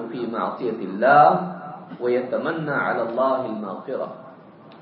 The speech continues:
اللہ کے بارے میں دھوکے میں پڑے رہنا یہ ہے کہ آدمی گناہ پر گناہ کرتا چلا جائے اور اللہ سے مغفرت کی امیدیں باندھ لے،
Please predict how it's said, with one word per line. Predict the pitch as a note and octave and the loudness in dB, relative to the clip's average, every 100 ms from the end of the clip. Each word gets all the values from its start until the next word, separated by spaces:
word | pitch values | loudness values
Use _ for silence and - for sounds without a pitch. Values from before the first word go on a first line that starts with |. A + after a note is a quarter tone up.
| - - - - - - - | -20 -20 -20 -20 -20 -20 -4
اللہ | A#2 C3 C3+ C3+ | -2 2 2 2
کے | B2 | 0
بارے | A2+ A#2 | 0 2
میں | A#2+ | 0
دھوکے | G#2+ B2+ C3 B2 | -4 -6 -6 -4
میں | B2 A2+ | -4 -2
پڑے | A2+ B2 | 2 2
رہنا | A2 G#2+ | 0 -2
یہ | G2 F#2 F2+ | -6 -6 -4
ہے | G2+ C3+ - - - - - - | -2 -2 -4 -10 -18 -20 -20 -16
کہ | - | -6
آدمی | - A2+ A#2 B2 C#3 A2 | 0 2 2 0 -6 -4
گناہ | G#2+ B2+ C#3 C#3+ | -2 0 -2 -2
پر | B2 A2 | -2 -2
گناہ | G#2+ B2 C3 B2 | -2 -4 -4 -4
کرتا | A2+ A#2 A2+ | -4 -2 -2
چلا | A#2 G#2+ G2 | -2 0 0
جائے | F#2 G2+ A#2 C3+ D#3 - - - - | 2 2 4 2 0 -6 -12 -16 -6
اور | G#2+ A2 - | -2 0 0
اللہ | B2 B2 C3+ A#2 - | -2 0 2 0 -2
سے | C3+ C3 | -2 -2
مغفرت | G#2+ G#2+ B2+ A#2+ A#2+ | -2 -4 -4 -4 -4
کی | C#3 | -6
امیدیں | - G2+ G#2+ A#2+ | -4 -4 0 0
باندھ | G#2 F2+ F#2+ F2 | 2 2 0 -2
لے، | F2+ E2 | -4 -4